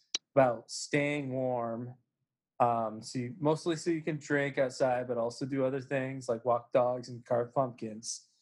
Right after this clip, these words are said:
Um, you know, so, so I'm gonna start with just some, some baseline ideas. And, um, one is you have to wear moisture wicking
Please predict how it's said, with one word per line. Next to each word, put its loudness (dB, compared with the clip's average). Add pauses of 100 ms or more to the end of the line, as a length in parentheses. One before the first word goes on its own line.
(520)
Um, 2 (580)
you 4
know, 0
so, 0 (440)
so 6
I'm -8
gonna -4
start 2
with -6
just -4
some, -2
some -4
baseline 0
ideas. -2
And, -12 (300)
um, 2 (420)
one 8
is -6 (420)
you 4
have 4
to 0 (100)
wear 2 (440)
moisture 4
wicking -4